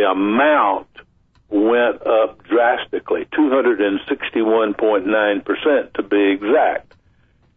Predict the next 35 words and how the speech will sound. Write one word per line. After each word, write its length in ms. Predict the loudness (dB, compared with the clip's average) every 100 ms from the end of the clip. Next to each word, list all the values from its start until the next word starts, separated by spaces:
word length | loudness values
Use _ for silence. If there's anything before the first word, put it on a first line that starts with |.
| _ _
And 280 | -2 0 2
we 160 | 0
got, 380 | 2 2 0 0
uh, 340 | 2 4 2 0 -10 _ _ _
w-, 180 | -6 -4 0 0
we 100 | 0
get 300 | 0 0 0
two 160 | 0 2
hundred 300 | 2 2 2
and 220 | 0 -2 -4
fifty 360 | -4 -2 -2
dollars 480 | 0 2 4 2 2 -2
a 60 |
month 380 | 0 0 0 0 -6 -6
times 320 | -2 -2 0
the 80 | -2
number 440 | 0 0 2 2
of 100 | 2
years 360 | 2 2 2 0 -4
you 80 |
played. 420 | -4 2 2 2 -4 -20 _ _ _ _ -2
So 380 | 2 4 4 2
if 200 | -2 -2
you 100 | -4
took 220 | -2 0 0
it 100 | 0
at 120 | -2 -2
fifty-five, 1000 | -2 -2 -6 -4 0 2 2 2 2 0 -2 -12 -20 _ _ _ _
uh, 540 | -2 0 2 2 0 -4 -8 0
two 160 | 0
hundred 280 | 2 0 0
and 80 | -4
fifty 280 | -4 -2 0
dollars 380 | 2 4 2 0
times 340 | -2 0 -2